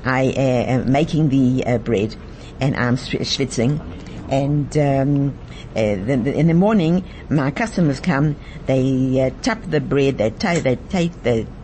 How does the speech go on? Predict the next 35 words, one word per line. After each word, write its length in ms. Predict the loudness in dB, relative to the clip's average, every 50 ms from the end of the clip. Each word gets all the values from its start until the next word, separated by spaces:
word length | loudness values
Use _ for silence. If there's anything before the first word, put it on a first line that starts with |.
| -6
touch 280 | -4 -4 -4 -4 -4 -2
the 120 | -2 -2
bread, 340 | -2 0 0 2 2 2 2
they 180 | 2 2 2 2 -2 -6 -12 -14 -14 -12 -10
squeeze 440 | -10 -8 -2 0 2 4 4 2 2
the 80 | 0
bread, 200 | 0 0 2 2
and 120 | 4 4 4
then 100 | 4 4
they 120 | 2 2
go 180 | 2 2 2 2
across 300 | 0 0 -2 -2 -2 -2
the 60 | 0
road 180 | 2 2 2 2
and 120 | 2 2
they 100 | 0 0
buy 280 | 0 0 0 0 0 0
it 120 | -2 -4 -8 -14 -14 -14 -12 -4
cheap 220 | -2 0 0 2 0
at 120 | 0 0
the 60 | 0
other 180 | -2 -2 -2 -2
bakery. 480 | 0 0 0 0 -2 -4 -4 -4 -4 -4
So 140 | -2 -2
he 100 | -2 0
says, 200 | 0 0 0 0
"Ich 180 | 0 -2 0 0
mach 280 | 0 0 0 -2 -2 0
nit, 140 | -2 -2 -2 -6 -12 -14 -14 -14 -16 -14 -6 -2
ich, 220 | -2 -2 0 -2
ich 200 | -4 -2 0 2
mach 220 | 2 2 2 0 0
nit 140 | 0 0 2
genug 340 | 2 2 2 2 0 -2 -2
Ge-, 120 | -2 -2